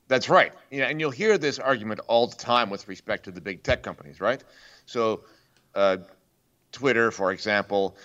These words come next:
is a private company, and so therefore it should be able to censor whatever views it likes. Well,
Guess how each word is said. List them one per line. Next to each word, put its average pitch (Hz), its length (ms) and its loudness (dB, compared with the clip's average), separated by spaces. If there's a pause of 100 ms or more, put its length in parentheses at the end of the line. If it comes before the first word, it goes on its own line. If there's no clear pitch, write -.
(260)
is 107 180 -2
a 98 140 2
private 98 420 2
company, 95 560 -2
and 90 160 -10
so 101 180 -12
therefore 98 560 -6
it 92 120 -8
should 110 240 -10
be 95 180 -2
able 98 380 0
to 92 260 -4
censor 101 540 -2
whatever 92 280 0
views 85 280 -4
it 98 80 -2
likes. - 420 2 (300)
Well, 139 480 4